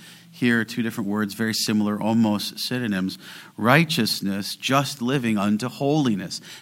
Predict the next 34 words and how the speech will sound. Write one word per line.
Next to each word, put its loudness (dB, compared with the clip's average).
Maybe -2
a -4
little 0
bit 0
of -4
a -2
development 0
in -4
thought. -4
In -2
this 2
case, -2
righteous -2
living, -2
living 2
according 0
to 0
the -4
way 0
of -4
the -6
word, -4
make, -4
the 0
holy 0
word -2
makes -2
us -2
more 0
and 0
more -2
holy -8
unto 2
holiness. -4